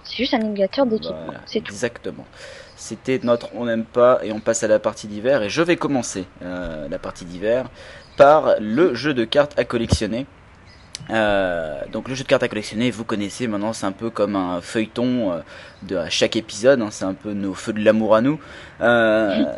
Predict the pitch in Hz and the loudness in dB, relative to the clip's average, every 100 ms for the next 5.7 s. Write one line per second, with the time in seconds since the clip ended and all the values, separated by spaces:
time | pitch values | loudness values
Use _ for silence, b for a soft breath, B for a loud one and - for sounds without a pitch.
0 | - 104 135 127 120 131 - 127 110 120 | -8 -6 -4 -4 -4 -6 -4 -2 -2 0
1 | 113 113 123 131 151 104 98 - 135 - | -2 -2 -2 2 2 2 -2 -6 -8 -4
2 | 131 120 127 127 - 117 120 117 127 131 | -4 -2 -2 -2 -4 -4 -4 -2 0 2
3 | 170 160 - 180 196 - 202 208 185 165 | 0 0 2 4 4 4 4 6 6 4
4 | 143 147 - - - 135 - - 127 - | 0 -2 -4 -10 -14 -16 -12 -10 -8 -2
5 | 139 120 117 110 104 135 113 | 2 2 4 2 2 -2 -4